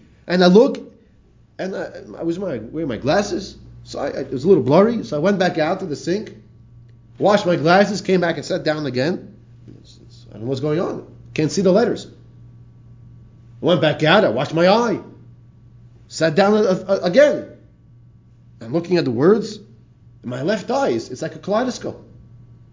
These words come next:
You know, with all those different directions and everything. And I'm, "Oh, what, what is going on here?"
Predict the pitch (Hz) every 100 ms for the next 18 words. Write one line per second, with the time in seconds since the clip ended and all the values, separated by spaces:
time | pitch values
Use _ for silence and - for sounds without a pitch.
0 | - - - - - - 165 185 175 196
1 | 165 208 202 190 160 147 185 196 233 196
2 | 151 180 233 - - - - - - -
3 | 120 139 147 110 - - 123 165 131 123
4 | 135 - 220 135 85